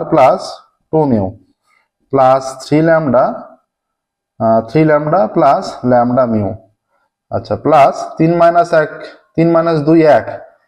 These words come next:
তিন একে তিন is equal to zero, এইটা আসছে। ঠিক আছে, এবার দেখো ল্যামডার সাহায্যে মিউ এর মানটা, মিউ এর মান নির্ণয় করতে হবে। মিউ দিয়ে যে মানগুলো সেগুলো আমরা বাঁ দিকে রাখছি, বা এখানে আসছে টু মিউ প্লাস ল্যামডা মিউ।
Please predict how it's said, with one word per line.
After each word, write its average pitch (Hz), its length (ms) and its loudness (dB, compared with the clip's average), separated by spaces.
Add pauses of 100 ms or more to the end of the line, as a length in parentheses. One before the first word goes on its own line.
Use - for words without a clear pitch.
(400)
তিন 143 120 0
একে 139 220 2
তিন 120 260 0 (180)
is 123 140 -4
equal 120 240 -2
to 117 80 -2
zero, 98 220 -4
এইটা 113 260 0
আসছে। - 280 -8 (1300)
ঠিক 175 160 0
আছে, 156 200 -4
এবার 143 220 0
দেখো 147 200 -2 (340)
ল্যামডার 135 420 0
সাহায্যে 156 320 -2
মিউ 135 160 2
এর 123 120 2
মানটা, 120 200 -4 (100)
মিউ 135 160 4
এর 135 100 -2
মান 139 140 0
নির্ণয় 131 240 0
করতে 127 160 -4
হবে। 156 160 2
মিউ 139 200 2
দিয়ে 156 140 2
যে 151 140 2
মানগুলো 143 300 0
সেগুলো 135 260 0
আমরা 135 180 0
বাঁ 120 140 0
দিকে 123 200 -6
রাখছি, - 240 -6 (680)
বা 143 120 6 (460)
এখানে 139 280 -2
আসছে 156 240 -2 (840)
টু 143 100 0 (140)
মিউ 156 160 0 (320)
প্লাস 147 320 2 (420)
ল্যামডা 127 380 0
মিউ। 98 120 -6